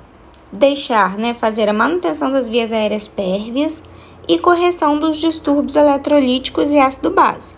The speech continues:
Bicarbonato de sódio, uso em baixas doses quando o P H está menor que sete. E hipofosfatemia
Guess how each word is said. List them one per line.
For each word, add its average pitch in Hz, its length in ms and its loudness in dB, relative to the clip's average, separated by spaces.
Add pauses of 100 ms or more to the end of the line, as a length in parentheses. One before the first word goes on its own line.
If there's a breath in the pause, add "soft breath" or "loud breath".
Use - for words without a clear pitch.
(380 loud breath)
Bicarbonato 339 800 0
de 320 100 -4
sódio, - 520 -4 (520 loud breath)
uso 381 540 0 (520 loud breath)
em 247 200 0
baixas 269 480 0
doses 220 600 0 (100)
quando 240 360 0
o 240 60 0
P 247 160 0
H 214 280 0
está 202 220 -4
menor 226 460 -2
que - 140 -8
sete. 190 680 -2 (560 loud breath)
E 359 280 2 (180)
hipofosfatemia 311 1600 0